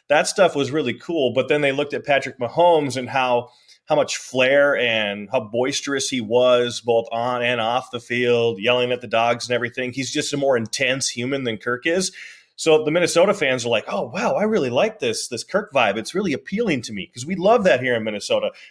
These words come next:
And then we're kinda put off by the Patrick Mahomes cocky vibe, right? But the difference is Kirk's thirty-four going on thirty-five. He's got, got two kids and a wife, and he's, he's been there and done that, uh,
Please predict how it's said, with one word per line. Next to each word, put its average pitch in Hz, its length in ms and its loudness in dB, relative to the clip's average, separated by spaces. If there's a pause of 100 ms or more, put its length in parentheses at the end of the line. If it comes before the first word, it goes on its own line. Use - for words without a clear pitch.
(120)
And 156 100 0
then 190 80 2
we're 185 80 -4
kinda 190 180 4
put 190 280 2
off 170 320 2
by 135 140 4
the 123 80 0
Patrick 143 420 -2
Mahomes 123 640 -2 (380)
cocky 139 560 -4
vibe, 90 380 -2 (140)
right? 131 320 2 (280)
But 170 300 4
the 165 60 -4
difference 240 420 2
is 175 240 0 (160)
Kirk's 240 340 2
thirty-four 190 500 2
going 175 260 4
on 156 160 2
thirty-five. 170 500 2
He's 143 140 -2
got, 147 240 0
got 165 180 0
two 190 180 -6
kids 165 280 -4
and 135 100 -4
a 117 60 0
wife, 180 420 2
and 120 180 -4
he's, 156 360 -6
he's - 260 -6
been 147 220 -4
there 131 180 2
and 123 100 -2
done 123 280 0
that, 123 220 2 (120)
uh, 95 40 -12